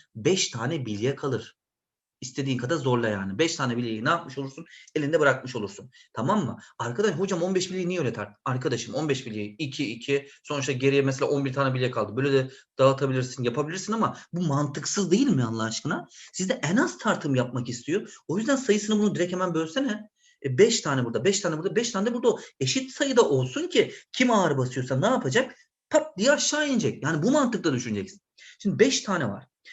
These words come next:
Şimdi arkadaşlar beş tane var. Ben şöyle düşünmem lazım. Beş taneyi nasıl dağıtabilirim? Tutup da iki tane burada, üç tane burada yaparsan olmaz arkadaşım. Ağır basanı bulabilir misin öyle? Bulamazsın. Şöyle yapacaksın.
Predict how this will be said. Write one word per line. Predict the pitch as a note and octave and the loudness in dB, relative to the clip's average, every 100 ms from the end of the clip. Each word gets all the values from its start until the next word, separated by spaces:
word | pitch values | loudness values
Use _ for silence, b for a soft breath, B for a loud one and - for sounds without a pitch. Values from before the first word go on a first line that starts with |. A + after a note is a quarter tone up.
| B | B
Şimdi | - G#3+ | -6 -4
arkadaşlar | A3+ C4 B2+ A2 | -4 -4 -2 0
beş | G3 - | 0 0
tane | D#3+ A2 G2 | -4 -4 -4
var. | C3+ - B B - | -6 -6 B B -4
Ben | D#3+ | 0
şöyle | G3+ - F#3+ | 0 2 2
düşünmem | C3 - G#2+ G2 | 0 -4 -4 -4
lazım. | F#2+ - A#2+ | -6 -6 0
Beş | F#3 - | 0 0
taneyi | F#3 F#3 | -2 -2
nasıl | F#3 - | -2 0
dağıtabilirim? | B2+ G2+ G2 F#2+ G2 _ B B - | 0 0 -4 -10 -14 _ B B -12
Tutup | C3 A3+ A#3 | -8 -6 -2
da | B2 - | -4 -4
iki | C3 D3+ | -8 -4
tane | D#3+ D#3 | -2 -2
burada, | D3+ | -4
üç | - C3 | -6 -6
tane | D#3 D3+ | -4 -4
burada | C#3+ | -4
yaparsan | D#3+ C#4 C4 - | -4 -4 -6 -6
olmaz | A2+ A#2+ F3+ | -4 0 0
arkadaşım. | G#2 - - C4 D#3 A#2+ | -2 -2 -2 0 -2 -2
Ağır | C#3 F3 F3 B B C3 | 0 0 -4 B B -6
basanı | C#3 F3 F3+ | -4 -4 -4
bulabilir | C3 C3 G#3 | 0 0 0
misin | D4 G3 | -2 -2
öyle? | B2+ A2 | -2 0
Bulamazsın. | F3+ G#3 C3 A#2 | 2 2 0 -4
Şöyle | G#2+ F3 | 0 4
yapacaksın. | D3+ - - G#2+ | 4 2 -8 -10